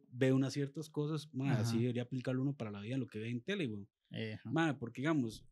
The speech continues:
Speaker 1: ¿qué gano yo con llegar y escribirle a usted en, en Instagram?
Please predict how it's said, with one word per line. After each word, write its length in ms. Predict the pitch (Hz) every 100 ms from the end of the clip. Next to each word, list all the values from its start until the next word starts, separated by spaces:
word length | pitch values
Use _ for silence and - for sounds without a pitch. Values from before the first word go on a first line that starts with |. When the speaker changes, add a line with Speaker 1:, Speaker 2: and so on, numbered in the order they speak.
| -
Speaker 1:
¿qué 140 | - 165
gano 280 | 185 190 180
yo 300 | 170 190 180
con 160 | 147
llegar 560 | 120 117 135 156 160 -
y 160 | 139 127
escribirle 320 | - 123 139
a 20 |
usted 180 | 135 139
en, 440 | 139 - 127 117 -
en 160 | 113
Instagram? 560 | 110 127 117 117 104